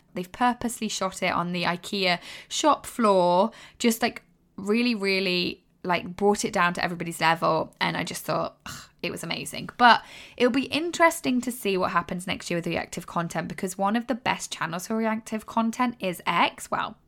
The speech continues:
Twitter. And so it'll be interesting to see if brands still use that platform to do this or not.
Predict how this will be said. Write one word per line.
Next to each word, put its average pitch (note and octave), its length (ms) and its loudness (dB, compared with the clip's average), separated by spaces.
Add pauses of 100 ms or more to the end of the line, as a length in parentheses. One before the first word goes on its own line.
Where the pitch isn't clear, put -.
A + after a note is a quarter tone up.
Twitter. C#4+ 380 2 (600)
And A3+ 180 4
so A3+ 140 2
it'll G#3+ 180 4
be G#3+ 220 -4
interesting B3+ 540 -2
to G#3+ 100 -6
see F3+ 300 -4
if - 240 -10
brands F3 320 -2
still G#3 320 0
use F#3 240 -4
that F3 200 -2
platform E3 580 -4
to E3+ 420 -6 (100)
do D3+ 220 -8
this - 340 -12 (260)
or F3 140 -12
not. - 380 -14